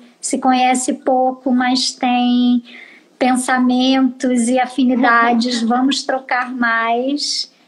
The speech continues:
Speaker 1: E
Speaker 2: Muito obrigada.
Speaker 1: obrigada por todo mundo aí que ouviu, que compartilhou. Se quiser perguntar mais coisa, me procurem. Eu sou
Speaker 2: Isso.
Speaker 1: daquela que responde as mensagens.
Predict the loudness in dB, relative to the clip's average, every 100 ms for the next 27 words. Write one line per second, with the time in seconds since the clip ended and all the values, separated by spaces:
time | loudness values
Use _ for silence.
0 | _ _ _ 0 2 2 2 4 6 6
1 | 4 0 -2 -4 -4 -2 0 0 0 0
2 | -2 -4 -2 -2 0 0 0 0 2 0
3 | -2 -2 -2 0 -2 -2 -2 0 2 2
4 | 2 0 -2 -6 -4 0 0 0 0 0
5 | 0 0 -2 -2 -2 -2 0 0 0 0
6 | 0 -2 -4 -2 0 2 2 2 2 2
7 | 0 0 -2 0 -2 0 0 0 0 -2
8 | 0 2 4 2 2 0 0 0 -2 -4
9 | -2 -4 -6